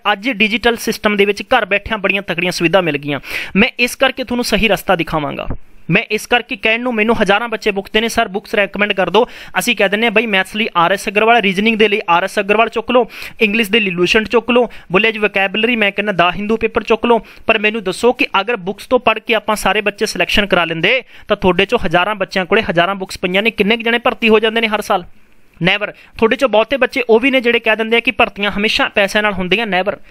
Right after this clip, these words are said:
ਯਾਰ, ਆਪਣੀ ਕ੍ਰੈਡੀਬਿਲਿਟੀ ਦਿਖਾਓ, ਤੁਹਾਡੇ 'ਚ ਕ੍ਰੈਡੀਬਿਲਿਟੀ ਆ ਨਾ, ਤੁਸੀਂ ਤਾਂ ਦੁਨੀਆ ਦੇ ਹਰ ਕੋਨੇ 'ਚ ਜਾ ਕੇ ਬੈਠ ਸਕਦੇ ਹੋ, ਡੰਕੇ ਦੀ ਚੋਟ 'ਤੇ ਆਪਣੀ ਜਗ੍ਹਾ ਬਣਾ ਸਕਦੇ ਹੋ ਤੁਸੀਂ। ਸਮਝ ਆ ਗਿਆ ਜੀ? ਫਿਰ ਕੀ ਹੈ ਸਾਡੇ ਕੋਲੇ?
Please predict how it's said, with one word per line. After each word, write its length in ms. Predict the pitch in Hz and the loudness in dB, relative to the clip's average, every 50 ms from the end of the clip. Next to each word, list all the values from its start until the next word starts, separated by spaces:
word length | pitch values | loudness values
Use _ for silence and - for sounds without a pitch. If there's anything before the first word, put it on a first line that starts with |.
| - - - - - - - | -20 -20 -20 -20 -14 -2 -2
ਯਾਰ, 180 | 202 233 - - | -2 -2 -2 -2
ਆਪਣੀ 280 | - 208 208 - 247 269 | -4 -4 -2 -2 -4 -2
ਕ੍ਰੈਡੀਬਿਲਿਟੀ 560 | - - 233 233 240 269 226 240 247 208 240 | 0 0 0 2 0 -2 -2 -4 -4 -4 -4
ਦਿਖਾਓ, 360 | 196 202 - 180 180 220 226 175 - - - - | -4 -4 0 2 2 2 2 0 -4 -10 -12 -2
ਤੁਹਾਡੇ 220 | - 196 196 214 247 | 0 2 2 2 0
'ਚ 100 | - - | -2 -4
ਕ੍ਰੈਡੀਬਿਲਿਟੀ 600 | - 220 214 202 254 226 233 214 196 - 196 170 | -2 -2 0 0 0 -2 -2 -4 -2 0 0 0
ਆ 40 | |
ਨਾ, 260 | 156 170 220 262 202 - - - - - _ | 2 2 0 0 0 -2 -6 -18 -20 -8 _
ਤੁਸੀਂ 280 | 196 190 - - 254 | -2 0 2 2 0
ਤਾਂ 240 | 247 269 269 285 - | 2 0 -2 -2 -4
ਦੁਨੀਆ 360 | 196 165 170 180 185 190 202 | -4 -4 0 0 2 2 2
ਦੇ 120 | 202 214 247 | 2 2 0
ਹਰ 200 | - - 220 226 | 0 0 -4 -4
ਕੋਨੇ 300 | - - 190 185 190 202 | -2 -4 -2 0 0 0
'ਚ 100 | 196 220 | 0 -2
ਜਾ 220 | 170 156 170 165 | 0 0 0 0
ਕੇ 140 | 165 - 196 | 0 -2 -4
ਬੈਠ 400 | 190 190 170 151 160 175 190 - | -4 -4 -6 -2 -2 0 0 -2
ਸਕਦੇ 300 | - - 160 151 151 185 | -6 -6 -6 -4 -2 -2
ਹੋ, 60 | 240 | -2
ਡੰਕੇ 380 | 220 165 165 185 175 - - 214 | 0 0 0 0 0 0 -2 -2
ਦੀ 100 | 214 202 - | -2 -2 0
ਚੋਟ 240 | - 180 180 175 | 0 0 0 0
'ਤੇ 140 | 175 - 208 | 0 0 0
ਆਪਣੀ 220 | 202 196 - 196 185 | 0 0 -2 -4 -2
ਜਗ੍ਹਾ 200 | 170 175 170 165 | 0 0 0 0
ਬਣਾ 180 | 160 156 151 | 0 0 0
ਸਕਦੇ 300 | 147 - 180 170 165 208 | 0 0 -4 -2 -2 -4
ਹੋ 40 | 277 | -4
ਤੁਸੀਂ। 320 | 294 302 - 311 269 185 - - - - - - - - - - - | -4 -4 -2 0 0 0 -2 -4 -16 -20 -18 -18 -18 -20 -20 -18 -12
ਸਮਝ 320 | - - - 175 202 202 214 | -4 -2 0 0 2 2 2
ਆ 100 | 208 202 | 0 0
ਗਿਆ 100 | 233 262 | -2 -4
ਜੀ? 180 | 240 269 254 - _ _ _ _ | -6 -8 -14 -14 _ _ _ _
ਫਿਰ 160 | - - 233 240 | 0 0 0 0
ਕੀ 180 | - - 269 | 0 -2 -2
ਹੈ 40 | 277 | -2
ਸਾਡੇ 300 | 262 - 254 240 240 247 | 0 -2 -2 0 0 -2
ਕੋਲੇ? 260 | 240 269 262 277 269 | 0 0 0 0 -2